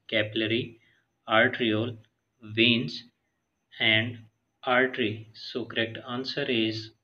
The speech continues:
option one। जो कैपिलरी होती हैं उसकी मस्कुलर वॉल्स नहीं होती, बस एक ही वॉल होती है और वो होती है endothelial सेल से मिलकर बनी हुई। Question number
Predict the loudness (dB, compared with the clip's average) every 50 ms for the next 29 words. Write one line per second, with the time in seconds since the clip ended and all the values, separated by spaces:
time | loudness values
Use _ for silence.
0 | _ -8 -6 -6 -4 -2 -4 -4 -2 -2 -2 -2 -4 -6 -10 -16 _ _ _ _
1 | -14 -6 -4 0 0 0 0 -2 -4 -8 -12 -20 _ _ _ _ _ _ _ _
2 | -6 -4 -4 -4 -2 0 0 0 0 0 0 2 2 2 0 0 -2 -4 -6 -6
3 | -6 -8 -8 -6 -4 -4 -4 -4 -6 -8 -14 _ -12 -12 -12 -6 -6 -4 -4 -4
4 | -4 -4 -6 -6 -4 -2 -2 0 0 -2 -2 -2 -2 -2 -2 -4 -4 -6 -10 -12
5 | -12 _ -10 -6 -4 -4 -4 -4 -4 -6 -6 -6 -8 -8 -8 -12 -14 -8 -2 0
6 | 0 0 0 -4 -8 -4 -2 0 0 0 0 -2 -4 -6 -6 -4 -4 -4 -4 -6
7 | -6 -6 -6 -6 -8 -10 -8 -6 -6 -4 -2 -2 -4 -4 -6 -8 -6 -4 -4 -2
8 | -2 -4 -4 -6 -4 -4 -2 0 0 -2 -2 -4 -6 -8 -8 -8 -8 -8 -8 -10
9 | -10 -10 -10 -10 -10 -14 _ _ -10 -8 -8 -8 -8 -8 -8 -8 -8 -10 -14 _
10 | _ _ _ -6 -4 -4 -2 -4 -4 -6 -8 -8 -10 -14 _ _ _ _ -20 -20
11 | -20 _ _ _ -20 _ _ _ _ _ _ _ 0 2 2 2 2 0 0 -2
12 | -2 -2 -2 0 2 4 4 4 4